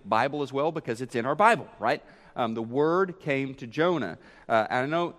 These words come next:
some of you are thinking the Bible is great and everything, but seriously,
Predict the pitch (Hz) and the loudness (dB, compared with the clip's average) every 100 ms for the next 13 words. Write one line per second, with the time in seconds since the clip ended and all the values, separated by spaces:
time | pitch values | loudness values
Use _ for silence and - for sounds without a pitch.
0 | - - 165 156 156 135 180 175 165 135 | -14 -6 -4 -2 -4 -2 -4 -2 -4 -4
1 | 123 131 170 175 175 147 143 127 117 143 | 2 2 2 0 -4 -2 -2 -4 -6 2
2 | 175 226 220 - 151 135 139 139 139 131 | 4 4 -2 -6 -2 -2 -4 -6 -6 -2
3 | 143 147 - - 277 294 196 131 - - | -4 -6 -10 0 4 6 6 2 -6 -16